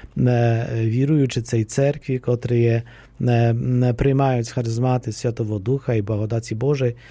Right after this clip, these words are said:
i, i takoż, e, e, wzrastaje tej świadomości bu-,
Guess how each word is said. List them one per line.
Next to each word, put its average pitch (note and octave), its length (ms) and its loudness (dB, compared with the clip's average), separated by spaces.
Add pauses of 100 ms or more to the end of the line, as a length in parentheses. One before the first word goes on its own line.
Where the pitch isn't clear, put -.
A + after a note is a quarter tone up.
(220)
i, C3+ 320 0
i A#2+ 80 0
takoż, D3 520 -2
e, A2+ 180 -2 (280)
e, B2 240 2 (340)
wzrastaje E3 640 0
tej D3+ 240 -2
świadomości D3+ 920 -4
bu-, D3+ 320 -2